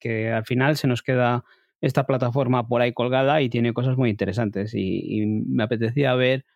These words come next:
algo de este género que hemos visto, que ya otras veces os he comentado, de, de series israelíes que, que están bastante bien, bastante bien hechas.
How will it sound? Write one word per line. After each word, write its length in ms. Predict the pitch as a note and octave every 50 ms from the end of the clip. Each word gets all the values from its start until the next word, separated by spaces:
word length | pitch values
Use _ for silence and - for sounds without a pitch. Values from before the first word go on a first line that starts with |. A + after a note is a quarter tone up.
| _ _ _ _ _ _ -
algo 300 | B2+ B2+ B2+ B2 B2 B2
de 80 | A#2
este 180 | A2 - - A2+
género 360 | - C#3 C3 C3 C#3 C#3+ D3
que 60 | C#3 B2+
hemos 220 | A#2+ A#2+ A#2 A2+
visto, 1000 | A2+ A#2+ A2+ - - A#2+ A#2 A#2 A2+ A2+ A2+ A#2+ A#2+ A#2+ A#2 A#2 A2+ G#2 G2+ G#2+ B2+ C3+ C#3 - _
que 80 | A2+ A#2
ya 240 | A#2 A2+ A2+ A2 A2+
otras 240 | A#2 - G#2+ G#2+
veces 300 | A2 A#2 G#2+ - A2+ G#2
os 160 | G#2+ G#2 G#2 A#2
he 100 | A2 G#2
comentado, 720 | - G#2 G#2 G2+ G#2 A2 A2+ G#2+ A2 A2+ A2+ A2+ A#2 A2 G#2
de, 280 | G#2 G2+ G2+ G2+ - -
de 200 | - - G2+ G2+
series 360 | - - A2+ A2 G#2 G#2 -
israelíes 680 | A#2 G#2+ - A2+ G#2+ G#2+ A2+ B2+ C3 B2+ C3+ D3+ D#3 -
que, 460 | - - A#2+ G#2 G2+ G2+ F#2+ - - _ _
que 400 | - D3 - - - - - - _ E4 _ _ _ _ _ _ _ _ _
están 580 | A#2+ - - C#3 A#2+ A2+ A2+ A2 A2 A2 A2+ A#2
bastante 360 | A#2+ A2+ - C#3+ B2+ A2 A2+
bien, 220 | G#2 G#2 B2+ E3 - _ _ _ _ _ _ - - _ _
bastante 300 | - A#2+ A#2+ D3 C3 C3+
bien 220 | C3 B2+ B2 A#2 A#2
hechas. 420 | A#2 - - A2+ A2 - - -